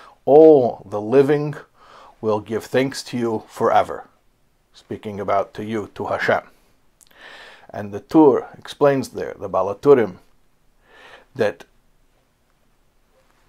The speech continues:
Chaim is a Rosh Tevis. Ches is Chele,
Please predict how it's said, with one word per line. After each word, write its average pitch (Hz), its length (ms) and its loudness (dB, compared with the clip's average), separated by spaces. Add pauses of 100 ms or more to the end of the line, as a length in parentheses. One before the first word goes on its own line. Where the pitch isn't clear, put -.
(400)
Chaim 127 760 4 (840)
is 104 100 -12
a 123 60 -2
Rosh 113 280 -4
Tevis. - 680 -2 (1400)
Ches 120 340 -2
is 127 140 -4
Chele, 117 560 -2